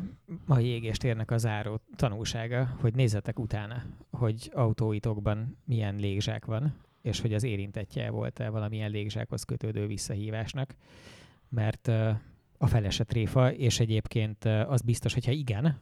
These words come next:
akkor azt, azt ki lehet cseréltetni. Tehát azt minden márkaszerviz, teljesen független attól, hogy hány éves az autó, meg túl van a garanciaidőn, meg ilyenek, de ezt, ö, ezt kötelezően megcsinálták a szervizek, hogyha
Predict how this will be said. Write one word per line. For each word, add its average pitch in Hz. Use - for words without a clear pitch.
akkor 113
azt, -
azt 151
ki 123
lehet 101
cseréltetni. 120
Tehát -
azt 104
minden 104
márkaszerviz, 113
teljesen 113
független 113
attól, 107
hogy -
hány 113
éves 104
az 113
autó, 107
meg 104
túl 107
van 101
a 98
garanciaidőn, 107
meg 104
ilyenek, 107
de 104
ezt, -
ö, 104
ezt -
kötelezően 107
megcsinálták 101
a 107
szervizek, 110
hogyha 107